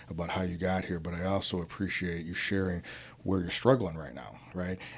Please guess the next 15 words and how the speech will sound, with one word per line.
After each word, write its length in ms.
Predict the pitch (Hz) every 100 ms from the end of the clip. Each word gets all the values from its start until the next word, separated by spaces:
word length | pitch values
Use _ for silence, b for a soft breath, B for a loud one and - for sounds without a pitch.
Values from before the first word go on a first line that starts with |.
| B
And, 440 | 104 101 98 87 - -
and 340 | 98 98 85 -
in 300 | 104 92 87
that, 420 | 101 117 120 101 - - - - -
the, 240 | 92 92 - -
being 540 | 113 123 110 95 85 -
open 400 | 95 113 117 107
and 100 | 95
being 220 | 92 98 87
vulnerable 420 | 95 110 104 92
about 380 | 85 95 107 101
where 140 | 104
you're 120 | 131
struggling 480 | 127 - - 135 135 B B B
is 220 | - 101